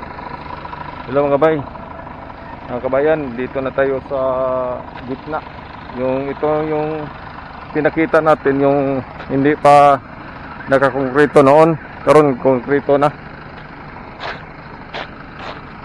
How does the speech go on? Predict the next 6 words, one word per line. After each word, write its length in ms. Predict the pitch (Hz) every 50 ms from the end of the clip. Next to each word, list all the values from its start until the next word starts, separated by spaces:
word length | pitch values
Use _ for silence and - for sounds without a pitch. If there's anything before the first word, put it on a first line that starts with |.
| - -
At 160 | - 127 - -
saka 400 | 139 127 139 139 135 131 127 - - - - - - - - - -
mayroon 240 | 117 123 131 139 123
pala 220 | 139 143 147 135 143
silang, 320 | 139 139 143 139 135 127
kuwan, 240 | 123 131 127 131 147